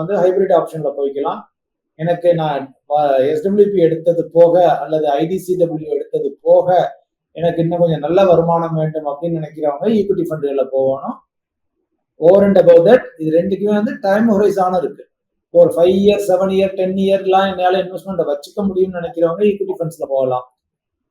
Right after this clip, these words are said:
Less than ஃபைவ் இயர் யோசிக்கிறவங்க வந்து ஹைபிரிட் ஃபண்ட்ஸை யோசிக்கலாம்.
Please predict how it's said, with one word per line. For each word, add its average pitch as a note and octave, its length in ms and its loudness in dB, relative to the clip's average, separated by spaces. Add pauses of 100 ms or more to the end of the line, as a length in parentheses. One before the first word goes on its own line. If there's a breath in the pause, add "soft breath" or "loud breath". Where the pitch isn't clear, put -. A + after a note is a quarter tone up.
Less E3 240 2
than A#3+ 200 6
ஃபைவ் F#3+ 240 2
இயர் F#3+ 220 2
யோசிக்கிறவங்க E3 640 2
வந்து E3 180 -4
ஹைபிரிட் F#3+ 400 0
ஃபண்ட்ஸை C3 260 -8
யோசிக்கலாம். A2 480 -10